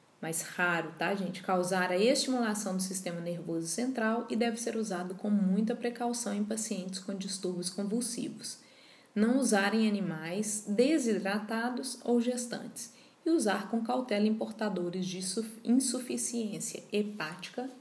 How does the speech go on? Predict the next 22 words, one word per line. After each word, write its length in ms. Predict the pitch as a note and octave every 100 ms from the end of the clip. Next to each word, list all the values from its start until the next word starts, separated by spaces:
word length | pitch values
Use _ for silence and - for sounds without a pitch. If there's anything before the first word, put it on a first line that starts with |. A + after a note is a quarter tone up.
| -
ou 80 |
renal. 400 | B3 C4 F#3 - - - - _ _ _ _ -
Lembrando 520 | G#3 G3+ - F3+ G#3 A#3 - - - - - - _
que 340 | - G#3 - - -
esse, 960 | G3 G3+ G3+ - G3+ F#3+ F#3 F3+ F3
essas 340 | - F3+ G3+ F3
doses 380 | F3 E3+ E3 E3+
se 140 | -
encontram 460 | G#3 F#3+ F3 F#3 F3
no 80 |
nosso 340 | F3 E3+ F#3+ A3
aplicativo. 920 | G#3 A3 A3 G#3 - E3+ E3 F3 G#3+ - - - -
Se 140 | - F3
você 380 | F#3+ F#3+ G3+
ainda 420 | G3 F#3 F3 F3 E3+
não 440 | F3 F3+ G#3 B3+
fez 320 | D4 A#3 A3+
o 60 | A3
seu 180 | A3 G#3+
cadastro, 720 | G#3 F3+ D#3+ E3 F#3+ - G#3 - - - -
se 360 | - - - A#3
cadastre. 680 | - A#3 - - - -